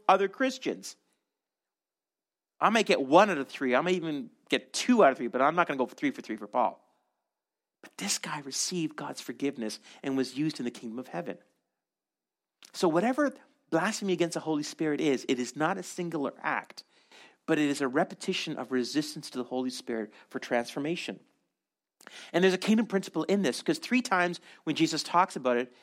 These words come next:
this is what he says. "Whoever is not with me is against me, and whoever does not gather with me scatters.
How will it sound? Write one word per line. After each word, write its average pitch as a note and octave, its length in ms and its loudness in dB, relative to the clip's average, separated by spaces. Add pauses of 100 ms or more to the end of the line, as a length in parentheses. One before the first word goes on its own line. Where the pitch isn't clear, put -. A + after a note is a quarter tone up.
(480)
this D3 140 0
is - 80 -4
what E3+ 80 4
he E3 80 6
says. C#3+ 440 2 (460)
"Whoever A#3 380 8
is C#4 100 2
not G#3 260 4
with F#3+ 280 6
me C3 140 0
is - 200 -2
against G#3 380 2
me, A#2+ 180 0
and B2+ 80 -2
whoever F#3 260 4
does E3+ 140 -4
not D#3+ 180 0
gather E3+ 380 0
with A3 240 -4
me C3+ 220 -2 (120)
scatters. G3+ 680 4